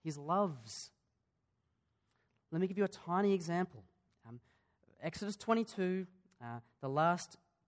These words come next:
command there, verse twenty-six. He says, "If you ever take your neighbor's cloak as collateral, return it to him before sunset, for it is his only covering.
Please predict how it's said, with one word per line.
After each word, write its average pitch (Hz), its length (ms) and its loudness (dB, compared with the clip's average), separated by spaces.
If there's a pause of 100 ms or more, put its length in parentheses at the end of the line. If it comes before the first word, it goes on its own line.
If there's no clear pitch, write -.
(180)
command 151 460 2
there, 107 240 -6
verse 139 180 -6
twenty-six. - 720 -6 (360)
He 151 60 -6
says, 160 280 0 (540)
"If 156 120 -4
you 170 120 -2
ever 208 160 2
take 220 400 0
your 190 100 4
neighbor's 175 380 2
cloak 208 400 2
as 165 100 -6
collateral, 156 680 0 (140)
return 196 380 2
it 233 100 2
to 185 60 -8
him 160 180 -2
before 135 300 -6
sunset, 123 500 -4 (320)
for 160 180 2
it 160 120 0
is 156 120 0
his 143 160 -6
only 208 320 6
covering. 107 440 -8